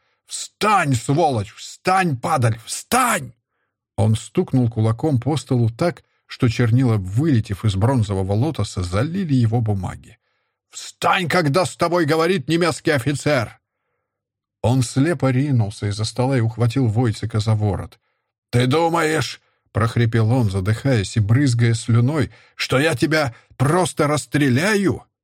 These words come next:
Нет, дорогой, я тебя!» Он тряс его так, что голова Войцека барабанила о стену. Но Войцек смотрел ему в лицо и улыбался по-прежнему.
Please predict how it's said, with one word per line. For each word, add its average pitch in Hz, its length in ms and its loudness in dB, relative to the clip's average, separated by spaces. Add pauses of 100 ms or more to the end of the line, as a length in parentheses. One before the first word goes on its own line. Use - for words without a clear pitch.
(160)
Нет, 104 600 2
дорогой, 95 460 0
я 123 240 2
тебя!» 101 440 -2 (640)
Он 117 220 4
тряс 127 340 0
его 123 160 2
так, 131 320 -2
что - 220 -4
голова 117 340 0
Войцека 117 540 -2
барабанила 107 760 0
о 107 40 0
стену. - 520 -6 (460)
Но 104 160 0
Войцек 196 480 -2
смотрел 135 480 0
ему 123 160 2
в 110 80 2
лицо 120 360 0
и 131 60 2
улыбался 110 600 0
по-прежнему. - 800 -8